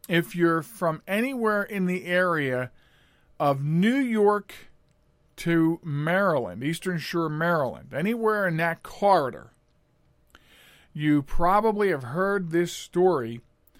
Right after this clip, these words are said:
uh, on Friday afternoon, just before four o'clock, on Route one in Delaware,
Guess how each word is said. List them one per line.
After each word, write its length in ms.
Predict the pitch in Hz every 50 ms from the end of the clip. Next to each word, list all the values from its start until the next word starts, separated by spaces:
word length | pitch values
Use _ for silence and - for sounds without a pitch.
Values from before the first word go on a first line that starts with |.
| _ _ _ _ _ _ _ _ _ _ - -
uh, 160 | 123 117 101
on 160 | 127 127 120
Friday 600 | - - - - 165 180 196 214 220 202 180 170
afternoon, 760 | 156 143 - - 143 139 131 127 127 123 123 123 127 117 - - - - 147 131 131 -
just 380 | - 170 185 202 214 202 -
before 800 | - 226 190 - - - 190 180 185 185 180 175 180 175 165 - _ - - - -
four 460 | - - - - - 170 170 180 170
o'clock, 680 | 151 - - - - 165 139 120 110 113 - _ - - - - - - - - - _ _ _ _ _ _ _ _ _ _ _ _ _ _ _ _ _ _ _ _ _ _ _ _ _ _ _ _ - -
on 220 | 143 139 139 135
Route 420 | 135 135 131 147 175 208 226 -
one 460 | 170 160 151 185 202 190 160 147 139 139
in 200 | 135 131 131 131
Delaware, 640 | 147 156 175 180 151 127 117 107 78 71 - -